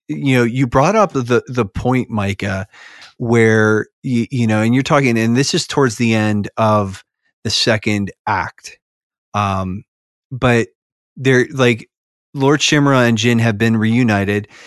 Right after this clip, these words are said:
Shimura says, like, "I'm going to adopt you. I'm gonna make you my son." They're sort of moving on to this, this fortress, right? And, um, Koten has, has set a trap,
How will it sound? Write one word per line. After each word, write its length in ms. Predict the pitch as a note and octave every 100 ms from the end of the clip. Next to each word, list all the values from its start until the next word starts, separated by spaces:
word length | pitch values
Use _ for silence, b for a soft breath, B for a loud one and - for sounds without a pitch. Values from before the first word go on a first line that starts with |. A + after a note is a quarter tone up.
| B
Shimura 560 | - C3+ A#2+ B2 B2 A#2+
says, 320 | B2 A2+ A2
like, 160 | A2+ -
"I'm 140 | A#2
going 220 | A2 A2
to 40 | G2+
adopt 400 | F#2+ A2+ A#2 -
you. 280 | B2 A#2+
I'm 100 | A2
gonna 200 | G#2+ G#2
make 220 | G#2 G#2+ G#2
you 60 |
my 140 | G2+ F#2+
son." 380 | - A2+ A2 - B B B
They're 120 | A#2+
sort 220 | - C3+
of 160 | A#2+ G#2
moving 500 | A#2+ C3+ D3 D3 C3
on 240 | A#2 A#2+
to 120 | A2+ A2
this, 300 | G#2+ G#2 -
this 240 | A#2+ G#2
fortress, 760 | - B2 F3+ - G2 - -
right? 400 | G2 G2+ A2 C3 _ b b b -
And, 460 | A#2 A#2 A2+ A2 - _ _ _ -
um, 480 | A2 G#2+ G#2+ G2+ - -
Koten 540 | D3+ F3+ E3 A#2+ A2+ - _ _ _ -
has, 240 | B2 A2+
has 260 | - B2 G2+
set 320 | - C3 A#2
a 60 | A#2
trap, 460 | - A2 E2+ -